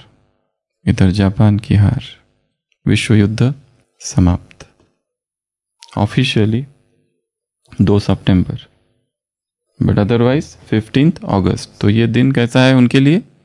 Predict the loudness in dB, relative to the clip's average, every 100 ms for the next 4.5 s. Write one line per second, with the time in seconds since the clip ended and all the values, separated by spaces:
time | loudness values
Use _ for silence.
0 | _ _ _ _ _ _ -8 -2 0 0
1 | -6 -2 2 4 4 2 -2 0 0 2
2 | 4 4 2 -2 -2 0 2 -2 -6 _
3 | _ _ _ _ _ _ _ _ _ -4
4 | -4 0 2 2